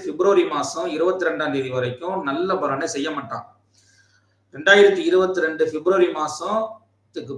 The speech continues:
பிறகு குரு திசையே சுப திசையா மாறும். எதனாலன்னா, ராகுவோடு சம்பந்தப்பட்டதுனாலையும் செவ்வாயின் பார்வையை பெற்றதுனாலையும் இந்த குருவே நன்மை செய்யக்கூடிய கோலா மாறி போவார்.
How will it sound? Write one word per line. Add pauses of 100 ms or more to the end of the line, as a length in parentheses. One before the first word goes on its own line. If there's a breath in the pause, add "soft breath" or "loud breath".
பிறகு (300)
குரு
திசையே
சுப
திசையா
மாறும். (680 soft breath)
எதனாலன்னா,
ராகுவோடு
சம்பந்தப்பட்டதுனாலையும்
செவ்வாயின்
பார்வையை
பெற்றதுனாலையும் (180)
இந்த (100)
குருவே
நன்மை
செய்யக்கூடிய
கோலா
மாறி
போவார்.